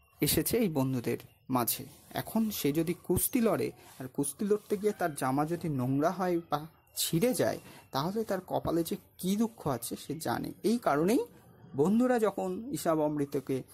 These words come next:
কুস্তি লড়তে আহ্বান করছে, তখন কিন্তু অমৃত মোটেই রাজি নয় এবং ইসাবকেও সে সেটা বুঝিয়ে দিয়েছে। আর তাছাড়া সেই ইসাবের সঙ্গে কুস্তি লড়বেও বা কেন? ইসাব তার সবচাইতে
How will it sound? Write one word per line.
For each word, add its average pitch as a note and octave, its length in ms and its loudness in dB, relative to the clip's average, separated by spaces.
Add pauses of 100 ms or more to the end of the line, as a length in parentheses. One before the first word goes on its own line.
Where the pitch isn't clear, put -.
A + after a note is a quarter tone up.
(180)
কুস্তি - 300 -6
লড়তে B2 300 -2
আহ্বান A#2+ 320 -4
করছে, B2 460 -4 (320)
তখন B2 280 -6
কিন্তু B2+ 260 -8
অমৃত D#3+ 480 -2 (200)
মোটেই C3+ 460 0
রাজি C3+ 260 -2
নয় F#3 220 0 (220)
এবং G3+ 320 0
ইসাবকেও D3+ 560 0
সে F3+ 300 -2 (260)
সেটা - 260 -6
বুঝিয়ে B2+ 440 -6
দিয়েছে। - 400 -8 (960)
আর G3+ 80 0 (120)
তাছাড়া B3 560 2 (180)
সেই A3+ 320 2
ইসাবের A3+ 300 2
সঙ্গে A#3 340 0
কুস্তি - 360 -4
লড়বেও E3 520 4
বা C3+ 140 0
কেন? - 240 -12 (160)
ইসাব A3 300 2 (100)
তার A3+ 120 2 (300)
সবচাইতে - 600 -2